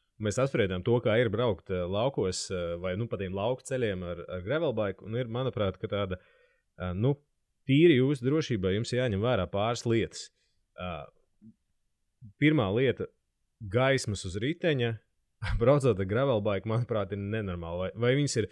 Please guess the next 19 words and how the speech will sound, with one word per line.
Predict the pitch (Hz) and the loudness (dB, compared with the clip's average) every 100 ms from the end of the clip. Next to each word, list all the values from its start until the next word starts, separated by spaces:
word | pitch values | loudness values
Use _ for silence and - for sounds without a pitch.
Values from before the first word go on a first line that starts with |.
| - _ | -10 _
varbūt | 120 143 147 107 | 0 4 4 2
tās | 101 | 0
pat | 101 | -4
vairāk | 104 139 165 107 | -2 0 0 2
vajadzīgas | 135 113 104 95 110 | 0 0 -2 -2 -6
nekā | 117 101 | -4 -4
uz | 87 | -4
šoseis? | - 110 - 80 73 - - _ _ _ _ | -4 -4 -4 -6 -8 -12 -20 _ _ _ _
Jo | 101 107 127 | 0 2 2
atcerieties | 165 123 101 107 | 2 2 0 0
vienu, | 139 110 85 | -2 -2 -4
tad, | 120 | -4
kad | - | -2
jūs | 113 104 | -2 -2
braucat | 117 127 - | 0 -2 -4
pa | - | -6
šosei, | 139 170 190 113 - | -4 -2 2 2 0
nu, | 139 151 | -4 -2
tie, | 127 | 0